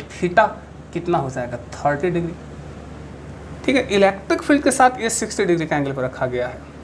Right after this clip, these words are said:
ठीक है, तो Iriya वेक्टर के साथ ये वाला angle कितना बन जाएगा? thirty degree बन जाएगा, ठीक है, क्योंकि ninety degree होना है। तो हमसे question पूछ रहे हैं कि flux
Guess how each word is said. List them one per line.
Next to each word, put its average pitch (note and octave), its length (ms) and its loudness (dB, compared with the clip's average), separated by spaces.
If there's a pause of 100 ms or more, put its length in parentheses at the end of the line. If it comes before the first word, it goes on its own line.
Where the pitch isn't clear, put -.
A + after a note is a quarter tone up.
(920)
ठीक C4 120 6
है, - 160 4 (480)
तो C4+ 180 4 (180)
Iriya G#3+ 200 6
वेक्टर A#3 260 0
के A3 60 -2
साथ A3 180 2
ये G3+ 60 0
वाला G3 140 4
angle F#3+ 160 0
कितना D#3+ 220 -4
बन C3+ 160 -6
जाएगा? B2 180 -8 (140)
thirty A3 180 2
degree G#3+ 220 -2
बन F#3 180 0
जाएगा, E3+ 320 0 (1400)
ठीक C4 140 4
है, C#4 100 2 (340)
क्योंकि F3+ 240 2
ninety G3+ 260 4
degree B3 200 6
होना A3 200 2
है। G3 220 0 (2250)
तो B3 80 12
हमसे A3 420 6
question B3+ 340 6 (100)
पूछ A3 200 4
रहे D3+ 200 6
हैं D3 340 2 (540)
कि A#3 80 2
flux B3+ 460 2